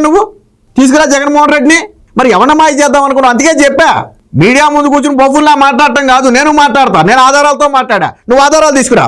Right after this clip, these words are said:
మాట్లాడు. తల్లికి వందనం ఎంతమందికి ఇచ్చారో, అమ్మఒడి ఎంతమందికి ఇచ్చారో మాట్లాడదాం. సూపర్ సిక్స్లో ఎన్ని పథకాలు అమలు చేశారో, నువ్వు ఇచ్చిన మేనిఫెస్టోలో ఎన్ని పథకాలు అమలు చేశారో మాట్లాడదాం. ఎవరికి ప్రజలకు ఎవరు మేలు చేశారనేది మన ఎన్నికల్లోనే చెప్పారు. దేని గురించైనా మాట్లాడదాం.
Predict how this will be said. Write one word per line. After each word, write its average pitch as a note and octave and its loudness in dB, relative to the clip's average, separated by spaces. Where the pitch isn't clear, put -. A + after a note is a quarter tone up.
మాట్లాడు. G3+ 0
తల్లికి A3+ 2
వందనం C#4 0
ఎంతమందికి C4+ 0
ఇచ్చారో, C4+ 0
అమ్మఒడి C#4 2
ఎంతమందికి C4+ 0
ఇచ్చారో C#4 0
మాట్లాడదాం. C4 0
సూపర్ A#3+ 0
సిక్స్లో C#4 0
ఎన్ని C4+ -2
పథకాలు C4+ 0
అమలు C4+ 0
చేశారో, C4+ 0
నువ్వు B3+ 0
ఇచ్చిన C#4 -2
మేనిఫెస్టోలో C4+ 0
ఎన్ని C4 -2
పథకాలు C4 0
అమలు C4 0
చేశారో C4+ 2
మాట్లాడదాం. C4+ 0
ఎవరికి C4 0
ప్రజలకు C4+ 0
ఎవరు B3+ 0
మేలు C4+ 0
చేశారనేది C4+ -2
మన C4 0
ఎన్నికల్లోనే C4+ 0
చెప్పారు. C4 0
దేని C4 0
గురించైనా D#4+ 0
మాట్లాడదాం. D#3 -2